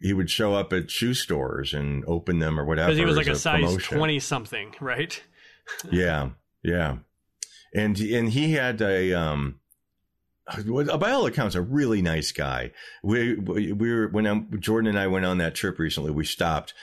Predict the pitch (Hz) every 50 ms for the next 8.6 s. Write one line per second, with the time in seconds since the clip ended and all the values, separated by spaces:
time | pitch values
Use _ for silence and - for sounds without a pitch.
0 | - - - 82 82 80 80 - 82 82 76 76 76 76 78 76 78 76 69 69
1 | 71 80 76 73 71 71 69 - 76 69 67 71 78 78 71 65 64 - 69 -
2 | - - - 82 80 73 73 71 - 71 65 67 - - 82 80 73 67 69 69
3 | 78 80 - - - - - _ - 90 87 - - 98 87 85 82 80 78 85
4 | 98 98 90 95 95 87 71 - - 78 73 73 76 78 71 76 76 76 73 73
5 | 76 78 78 80 78 71 - - 76 71 71 69 67 - 78 71 69 73 71 71
6 | - - - 73 69 - - 95 107 107 110 - - 113 101 95 85 - 92 78
7 | 85 98 127 160 165 151 160 135 123 131 143 165 190 180 - - - 147 123 113
8 | 110 113 123 131 - - 71 71 67 - - -